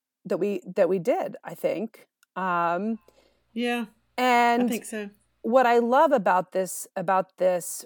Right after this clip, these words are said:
Speaker 1: formula is that it's essentially five ingredients, um, and it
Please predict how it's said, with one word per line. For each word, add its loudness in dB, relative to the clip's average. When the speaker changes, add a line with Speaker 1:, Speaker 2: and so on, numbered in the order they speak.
Speaker 1:
formula -2
is -2
that 4
it's 0
essentially 0
five 2
ingredients, -4
um, 2
and 0
it 2